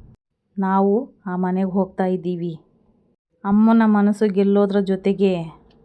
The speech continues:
ಸಂಬಂಧಗಳನ್ನ ಮತ್ತೆ ಬೆಸಿತೀವಿ. ಎಂಥ ವಿಕೋಪದ ಪರಿಸ್ಥಿತಿ ಬಂದ್ರೂ ನಮ್ಮ ಕೂಡು ಕುಟುಂಬನ ಗಟ್ಟಿಗೊಳಿಸ್ತೀವಿ. ಕೊನೆಗಾಲದಲ್ಲಂತೂ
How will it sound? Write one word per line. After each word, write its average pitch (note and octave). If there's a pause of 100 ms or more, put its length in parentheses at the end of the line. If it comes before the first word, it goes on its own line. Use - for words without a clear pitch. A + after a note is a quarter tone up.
(540)
ಸಂಬಂಧಗಳನ್ನ G#3+ (420)
ಮತ್ತೆ F#3
ಬೆಸಿತೀವಿ. F#3+ (600)
ಎಂಥ G3+
ವಿಕೋಪದ G#3
ಪರಿಸ್ಥಿತಿ G3+
ಬಂದ್ರೂ F#3+ (840)
ನಮ್ಮ G3+
ಕೂಡು G3+
ಕುಟುಂಬನ G3+ (240)
ಗಟ್ಟಿಗೊಳಿಸ್ತೀವಿ. F#3 (880)
ಕೊನೆಗಾಲದಲ್ಲಂತೂ G#3+